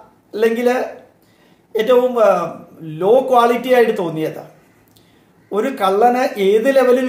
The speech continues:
കൂടെ വേണമെങ്കിലും പോകാം, പക്ഷെ കള്ളനോളം, കള്ളനെ പോലെ,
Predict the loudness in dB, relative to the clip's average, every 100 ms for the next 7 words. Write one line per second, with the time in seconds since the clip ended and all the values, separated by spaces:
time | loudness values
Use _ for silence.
0 | 0 0 2 2 2 -2 0 0 0 -4
1 | -6 -14 -20 _ _ _ _ _ _ _
2 | _ _ _ _ _ _ _ _ -6 -2
3 | -4 -2 0 0 0 2 4 4 2 -2
4 | -14 -12 -8 -4 -2 -2 -2 -4 -4 0
5 | 2 2